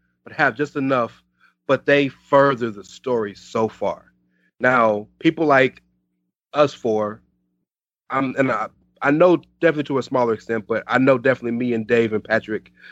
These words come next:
to a deeper extent. I'm not sure if you know the story of John Walker, Tunney, know who he is. John Walker is essentially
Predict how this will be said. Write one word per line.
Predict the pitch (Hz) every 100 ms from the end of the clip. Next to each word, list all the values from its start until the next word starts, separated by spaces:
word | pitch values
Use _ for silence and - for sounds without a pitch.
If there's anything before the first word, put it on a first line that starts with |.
| -
to | - 131
a |
deeper | 117 143 113
extent. | - 107
I'm | 117
not | 117
sure | - 131
if | 113
you | 117
know | 113 110
the | 101
story | - 117
of | 101
John | 92 107
Walker, | 101 101 98
Tunney, | - 92 95 _ _ _ _ _
know | 120 147 170 143 113 104 _ _
who | 160
he | 139 131 120
is. | 82 _ _ _ _ _
John | - 208 220
Walker | 202 208 165
is | 147
essentially | 127 - 175 160 135 120 113